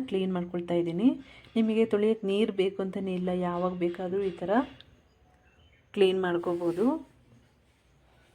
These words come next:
ಈಸಿ ಕೂಡ ಕ್ಲೀನ್ ಮಾಡ್ಕೊಳ್ಳೋದು. ಒಂದೇ ಒಂದು ಟೇಬಲ್ ಸ್ಪೂನ್ ಅಷ್ಟಿದ್ರೆ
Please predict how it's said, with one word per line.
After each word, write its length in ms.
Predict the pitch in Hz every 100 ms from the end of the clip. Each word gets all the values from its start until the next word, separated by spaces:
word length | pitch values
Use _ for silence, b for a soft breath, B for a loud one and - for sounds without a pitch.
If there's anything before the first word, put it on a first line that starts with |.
| _ B B B B B 208
ಈಸಿ 220 | 208 208 202
ಕೂಡ 120 | 196 185 -
ಕ್ಲೀನ್ 240 | 190 190 185
ಮಾಡ್ಕೊಳ್ಳೋದು. 480 | 175 185 185 175 233 277 190
ಒಂದೇ 340 | 175 190 202 196
ಒಂದು 260 | 185 180 220 240 B B B B _ _ _ _ b b b _ _ -
ಟೇಬಲ್ 300 | 202 220 233
ಸ್ಪೂನ್ 220 | - 220 208
ಅಷ್ಟಿದ್ರೆ 400 | - 196 208